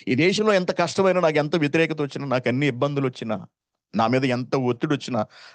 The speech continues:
నాటి నుండి నేటి వరకు నేను చేత పట్టుకున్న వాక్యాన్ని ఎక్కడా మార్చి చెప్పలేదండి, ఎక్కడా వక్రీకరించలేదు, ఎవరిది దోచేసుకోలేదు.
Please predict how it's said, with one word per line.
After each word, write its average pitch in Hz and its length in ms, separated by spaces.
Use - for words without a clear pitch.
నాటి 120 360
నుండి 147 260
నేటి 127 220
వరకు 135 240
నేను 117 260
చేత 135 160
పట్టుకున్న 143 540
వాక్యాన్ని 120 580
ఎక్కడా 120 360
మార్చి 110 560
చెప్పలేదండి, 131 840
ఎక్కడా 151 240
వక్రీకరించలేదు, 139 1040
ఎవరిది 190 400
దోచేసుకోలేదు. 180 720